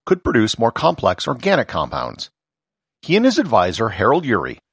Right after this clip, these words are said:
put together a sealed system of glass flasks and tubes which contained what they thought the early Earth's atmosphere was like. There were only four chemical compounds in this closed glass system:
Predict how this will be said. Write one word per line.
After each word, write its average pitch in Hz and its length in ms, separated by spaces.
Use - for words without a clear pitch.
put 220 100
together 185 360
a 113 100
sealed 202 440
system 151 400
of - 120
glass 160 420
flasks 107 540
and 135 120
tubes 73 600
which - 180
contained 110 420
what 98 160
they 226 160
thought 80 380
the 113 240
early 156 320
Earth's 123 340
atmosphere 92 500
was 78 200
like. 90 320
There 110 100
were 104 120
only 110 200
four 143 300
chemical 196 380
compounds 87 680
in 120 160
this 123 160
closed 104 380
glass 85 340
system: - 460